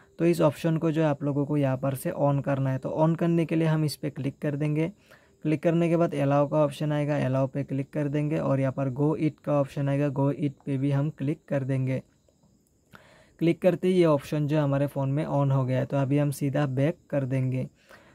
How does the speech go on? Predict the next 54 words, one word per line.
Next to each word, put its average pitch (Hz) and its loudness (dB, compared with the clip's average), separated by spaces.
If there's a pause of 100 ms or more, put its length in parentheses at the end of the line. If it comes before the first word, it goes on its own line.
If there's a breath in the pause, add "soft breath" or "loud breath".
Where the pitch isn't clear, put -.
(100)
तो 156 0
इस 165 2
ऑप्शन 170 2
को 170 2
हमने 175 4
on 156 2
कर 160 0
दिया 156 2
है 156 2
गाइस, 156 0
लेकिन 139 0
उस 139 -4
ऑप्शन 139 -4
को 143 -2
जो 139 0
यूज़ 139 0
कैसे 156 -2
करेंगे, 151 0 (420 soft breath)
यूज़ 175 2
करने 180 4
के 180 0
लिए 175 4
यहाँ 151 4
पर 151 0
देख 143 -2
सकते 156 -4
हैं 147 -2
हमारे 139 0
जो 139 0
ये 139 2
बटन्स 147 -2
है, 175 0 (380 soft breath)
बटन्स 143 -2
के 170 -2
साइड 151 0
में 160 2
यहाँ 139 2
पर 143 -2
एक 143 -4
एक्स्ट्रा 147 -2
बटन 143 0
यहाँ 131 0
पर 156 -4
ऐड 139 0
हो 135 0
गया 131 -2
है, 127 -2
तो 143 -6
यही 151 2
है 165 2
गाइस 160 0
एक्सेसिबिलिटी 143 -4
शॉर्टकट 139 -6
मेनू, 135 -2